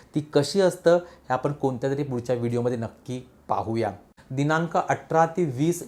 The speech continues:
जानेवारी दोन हजार पंचवीसला आपण हनुमान चालिसा या विषयावरती अर्थ आणि त्याच्यातून आपलं व्यक्तिमत्व विकास कसा होईल याविषयीचं तीन दिवसाचं Zoom लाईव्ह सेशन घेत आहोत. याविषयी अधिक माहिती तुम्हाला हवी असेल तर या नंबरवर तुम्ही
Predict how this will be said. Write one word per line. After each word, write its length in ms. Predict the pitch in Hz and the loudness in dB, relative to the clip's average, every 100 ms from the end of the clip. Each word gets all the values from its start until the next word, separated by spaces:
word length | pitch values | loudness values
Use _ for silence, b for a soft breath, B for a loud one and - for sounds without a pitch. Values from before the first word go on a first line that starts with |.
| 139 | 2
जानेवारी 360 | 139 139 143 143 | 4 4 2 2
दोन 120 | 147 | 0
हजार 120 | 143 | 0
पंचवीसला 720 | 143 139 - 175 175 160 160 | 2 0 2 2 4 4 4
आपण 240 | 160 - 156 | 4 2 0
हनुमान 360 | 147 175 185 | 2 2 2
चालिसा 480 | 175 143 131 - 143 143 B B 139 | 2 2 2 2 2 0 B B 0
या 120 | 139 | 2
विषयावरती 1080 | 127 117 143 143 143 139 131 - 165 175 - B - | 2 -2 4 4 6 2 0 -2 -2 -2 -6 B 2
अर्थ 380 | 143 165 170 180 131 123 - | 6 8 6 2 2 2 -2
आणि 220 | 139 143 165 - | 2 2 0 0
त्याच्यातून 380 | 127 123 156 170 | 0 2 0 0
आपलं 220 | 143 156 | 0 0
व्यक्तिमत्व 520 | 139 131 - 151 147 | 0 -4 -4 -4 -2
विकास 380 | 147 131 147 - | -2 -2 -6 -2
कसा 300 | 139 127 160 | -2 2 4
होईल 240 | 147 151 156 B B 127 | 4 4 0 B B -2
याविषयीचं 800 | 117 135 156 147 143 143 139 156 | 6 6 6 4 2 0 0 -2
तीन 400 | - 175 185 175 | -2 0 2 2
दिवसाचं 360 | 151 147 147 | 0 0 -2
Zoom 420 | 143 117 147 160 135 | -2 0 -2 0 0
लाईव्ह 280 | 127 123 139 | 0 2 0
सेशन 400 | 139 123 135 127 | -2 -2 -2 -4
घेत 240 | 117 127 | -2 2
आहोत. 240 | 131 127 160 - B B B | 4 4 2 -2 B B B
याविषयी 500 | 127 139 139 139 156 | 2 4 4 2 2
अधिक 260 | 131 135 156 | 2 2 2
माहिती 280 | 160 147 151 | 0 0 -2
तुम्हाला 220 | 143 143 | 0 0
हवी 240 | 135 127 139 | 2 0 0
असेल 180 | 139 135 | -2 0
तर 60 | |
या 60 | 135 | 0
नंबरवर 480 | 123 120 127 127 123 | 0 0 2 2 -2
तुम्ही 260 | 131 156 | -2 -6